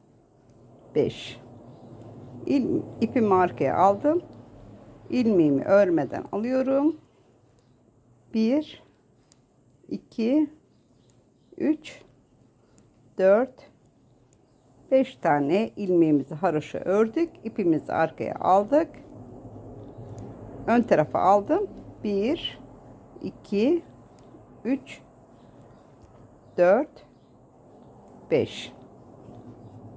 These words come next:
İpimi arkaya alıyorum. Yeşil ipi örmeden aldım. Bir, iki, üç,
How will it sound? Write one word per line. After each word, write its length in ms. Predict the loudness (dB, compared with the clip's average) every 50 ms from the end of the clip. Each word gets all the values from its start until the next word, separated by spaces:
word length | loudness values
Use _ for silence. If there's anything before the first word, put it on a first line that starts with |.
| -20 -20 -20 -20 -20 -20 -20 -20 -20 -20 -20 -20 -20 -20 -20 -20 -20 -12 -8 -6
İpimi 360 | -6 -4 -2 0 2 2 2
arkaya 480 | 2 2 0 -2 -2 -2 -2 -2 -2 -2
alıyorum. 500 | -4 -2 0 2 2 4 4 4 2 2 0 -4 -12 -6 -2
Yeşil 380 | -2 -2 -2 -2 -4 -4 -4
ipi 440 | -4 -4 -2 -2 0 2 2 0 -2 -6 -12 -20 -20 -20 -20 -20 -8 -2
örmeden 580 | 0 2 2 2 2 0 0 0 -2 -6 -8 -6 -2
aldım. 540 | 0 2 2 2 2 2 2 2 2 2 0 -2 -8 -20 -20 -20 -20 -20 -20 -20 -20 -20 -18 -18 -18 -18 -18 -20 -20 -20 -20 -20 -18 -18 -18 -18 -16 -16 -14 -14 -14 -14 -14 -14 -14 -14 -14 -14 -14 -8 -4
Bir, 480 | -2 0 0 0 0 -2 -4 -8 -12 -12 -12 -12 -10 -10 -10 -10 -8 -8 -8 -8 -8 -8 -8 -8 -8 -8 -8 -8 -8 -8 -8 -8 -8 -8 -6 -6 -6
iki, 500 | -6 -6 -6 -2 0 0 2 2 0 -2 -6 -10 -12 -14 -12 -12 -12 -12 -14 -14 -14 -14 -14 -14 -14 -16 -16 -16 -18 -16 -10 -6
üç, 400 | -6 -6 -6 -6 -10 -14 -14